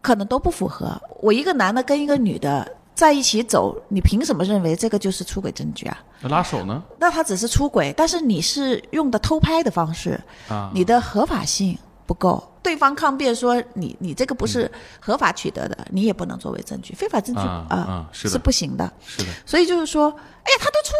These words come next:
Speaker 1: 轨了，我还不能判离婚吗？还有一个，他都，他跟他都生孩子了，还不叫重婚吗？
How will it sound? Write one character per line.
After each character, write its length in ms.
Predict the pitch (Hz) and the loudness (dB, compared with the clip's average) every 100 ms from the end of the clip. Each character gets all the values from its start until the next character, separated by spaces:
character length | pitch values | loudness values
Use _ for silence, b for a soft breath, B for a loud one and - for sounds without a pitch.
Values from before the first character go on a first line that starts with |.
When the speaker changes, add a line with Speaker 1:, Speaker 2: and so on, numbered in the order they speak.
| - | 2
Speaker 1:
轨 240 | 233 165 | 2 2
了， 280 | 170 269 320 - B - | 2 2 2 -4 B -8
我 100 | 226 | -2
还 140 | 254 | 4
不 80 | 440 | 4
能 120 | 359 | 4
判 200 | 349 285 | 2 2
离 100 | 214 | 2
婚 140 | 226 | 2
吗？ 140 | 226 226 | 2 0
还 160 | 220 | 2
有 100 | 269 | 2
一 160 | 196 156 | 2 2
个， 180 | 165 - - - B B | -2 -4 -6 -20 B B
他 140 | - | 2
都， 180 | 480 453 - | 2 0 2
他 80 | 494 | 2
跟 100 | 494 | 2
他 140 | 480 453 | 2 2
都 120 | 453 | 2
生 180 | 453 427 | 0 -2
孩 260 | 403 226 254 | 0 2 2
子 180 | - | 4
了， 120 | 202 175 | 2 2
还 180 | - | 2
不 80 | - | 2
叫 120 | 466 392 | 6 4
重 200 | - 247 349 | 4 -2 0
婚 120 | 415 453 | 0 2
吗？ 280 | 392 339 | 0 0